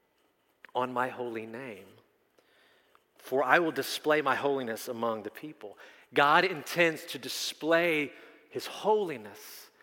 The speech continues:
how he is unique and set apart, and there is none like our God. And when we empty his name of meaning, we put shame over his name.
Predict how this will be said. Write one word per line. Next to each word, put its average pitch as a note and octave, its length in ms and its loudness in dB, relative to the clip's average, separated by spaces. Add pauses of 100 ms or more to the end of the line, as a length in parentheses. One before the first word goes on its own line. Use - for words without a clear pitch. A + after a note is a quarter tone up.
(300)
how D#3+ 160 4
he F3 200 0
is C#3 220 -2
unique D3 500 -4
and B2+ 100 -6
set D#3+ 280 0
apart, F3 400 0
and C#3 120 -6
there C#3 120 0
is G#2+ 180 -6
none G#3 420 2
like E3 220 4
our F#3 160 6
God. A#2 400 -6 (1040)
And C#3 120 -8
when C#3 120 -4
we E3+ 280 2
empty E3 320 -2
his C3 180 -2
name B2+ 260 0
of A2+ 140 -6
meaning, C3+ 640 -8 (480)
we D3+ 140 -4
put D3 340 -2 (440)
shame A#2+ 640 -6 (1000)
over C3 260 -2
his G#2+ 220 -8
name. G2 300 -12